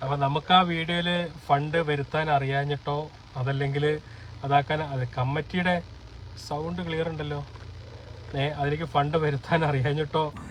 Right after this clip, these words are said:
അല്ലെങ്കിൽ ഫണ്ട് ആക്കാൻ അറിയാഞ്ഞിട്ടോ, അങ്ങനത്തെ ഒരു പ്രശ്നങ്ങളൊന്നും ഇല്ല. ഞങ്ങൾക്ക് അറിയാലോ, ഞങ്ങൾക്ക് അതൊക്കെ നന്നായിട്ട്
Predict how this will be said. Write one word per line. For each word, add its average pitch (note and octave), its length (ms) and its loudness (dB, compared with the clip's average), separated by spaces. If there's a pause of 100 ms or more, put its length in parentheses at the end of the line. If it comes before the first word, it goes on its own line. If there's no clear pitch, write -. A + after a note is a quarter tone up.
(160)
അല്ലെങ്കിൽ C#3+ 420 8
ഫണ്ട് C3+ 260 10
ആക്കാൻ C#3+ 360 10
അറിയാഞ്ഞിട്ടോ, C#3+ 400 6
അങ്ങനത്തെ C3+ 320 2
ഒരു E3+ 80 4
പ്രശ്നങ്ങളൊന്നും E3+ 560 10
ഇല്ല. D#3+ 120 8
ഞങ്ങൾക്ക് D3+ 220 6
അറിയാലോ, D3 380 6 (520)
ഞങ്ങൾക്ക് C#3 280 8
അതൊക്കെ D3+ 260 4
നന്നായിട്ട് D3 500 4